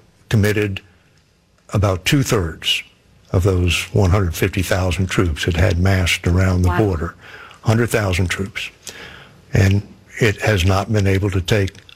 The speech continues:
Speaker 1: a single major city. But you have to look at it and say they've still got fifty thousand there on the border ready to commit,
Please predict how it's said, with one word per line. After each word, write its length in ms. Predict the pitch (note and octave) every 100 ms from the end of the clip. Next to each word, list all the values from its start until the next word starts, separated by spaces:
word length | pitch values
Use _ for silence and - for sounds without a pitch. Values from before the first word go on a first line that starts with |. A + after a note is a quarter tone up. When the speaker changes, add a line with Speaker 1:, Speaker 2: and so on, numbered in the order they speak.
| -
Speaker 1:
a 80 | G2+
single 400 | - G#2 G2+ G2+
major 360 | G2 F#2 F2
city. 360 | - F#2 F#2 - - - - - - - -
But 280 | - G2 - - - - - - - -
you 100 | G#2
have 200 | F#2+ F#2
to 60 | G#2+
look 280 | F#2 G2+ -
at 160 | F#2
it 180 | F#2 F2
and 120 | G2
say 280 | F2 G#2+ F2+
they've 220 | F2 F#2
still 240 | - A2+ G#2
got 220 | G2+ F#2+
fifty 340 | - G#2 -
thousand 680 | G2 G#2+ G#2 G#2 F2+ E2+ F2 - - - -
there 400 | A#2 G2 G2 F#2+
on 200 | G2 G2+
the 80 | G2+
border 500 | F2+ G#2 G2 F#2+ F2+ - - - -
ready 320 | G#2 G2+ G2+
to 160 | F#2 G#2
commit, 440 | - G2 G2+ F#2+